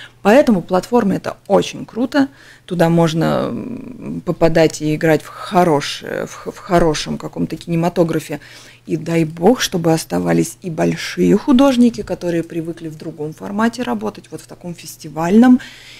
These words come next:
И никуда это не денется, мне кажется, и не умрет. Просто вот разве что оттяжка от телека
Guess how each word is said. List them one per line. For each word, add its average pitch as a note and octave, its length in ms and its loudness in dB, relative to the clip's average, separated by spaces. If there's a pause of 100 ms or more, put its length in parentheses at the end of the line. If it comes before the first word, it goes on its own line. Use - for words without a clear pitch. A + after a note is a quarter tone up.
(120)
И E3+ 220 -2
никуда E3+ 440 -4
это F#3+ 200 -4
не A3+ 180 6
денется, F3 400 2
мне E3+ 140 -12
кажется, E3 340 -16
и F3+ 60 -8
не F3+ 140 -8
умрет. G3 320 -4
Просто F#3 440 -6
вот G3+ 300 0 (600)
разве F#3 340 -6
что F#3+ 300 -8
оттяжка - 800 -4
от - 120 -12 (160)
телека - 540 4